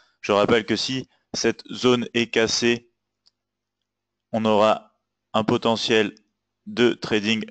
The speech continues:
baissier avec notamment la réintégration du canal baissier journalier et le niveau ici de support des un dix quatre-vingts. Néanmoins, le scénario privilégié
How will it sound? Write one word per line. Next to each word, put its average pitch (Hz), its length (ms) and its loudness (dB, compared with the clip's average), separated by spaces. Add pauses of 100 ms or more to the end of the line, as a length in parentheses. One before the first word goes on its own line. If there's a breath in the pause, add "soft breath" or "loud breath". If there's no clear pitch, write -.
baissier 110 540 0
avec 101 340 2
notamment 107 440 2
la 98 160 2
réintégration 107 760 0
du 101 180 -6
canal 104 440 0 (480 soft breath)
baissier 107 500 0
journalier 104 880 0
et 117 200 2
le 104 220 -2
niveau 104 500 -2 (640 soft breath)
ici 110 360 -6 (220)
de 104 300 -2
support 104 640 0
des 101 360 0 (460)
un 117 240 0
dix 110 360 -6
quatre-vingts. 117 540 -2 (3000 soft breath)
Néanmoins, 117 480 4
le 107 140 0
scénario 113 400 0
privilégié 113 720 0